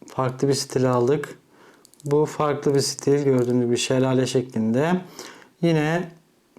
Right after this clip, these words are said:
liste görünümüne almış bulunuyoruz. Burada bileği kaldırınca ekran uyansın, parlaklık ayarı, rahatsız etme ayarı, ayarlar. Ayarlara geldiğimizde burada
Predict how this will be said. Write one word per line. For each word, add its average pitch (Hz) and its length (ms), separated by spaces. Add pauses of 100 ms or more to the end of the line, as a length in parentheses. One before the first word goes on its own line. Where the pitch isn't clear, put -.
(1400)
liste 143 400
görünümüne 131 760 (160)
almış 135 460
bulunuyoruz. 160 640 (160)
Burada 165 560 (140)
bileği 160 240
kaldırınca 160 540
ekran 156 280
uyansın, 156 580
parlaklık 156 580
ayarı, 151 540
rahatsız 147 380
etme 156 240
ayarı, 151 480
ayarlar. 147 760
Ayarlara 160 520
geldiğimizde 147 760
burada 156 520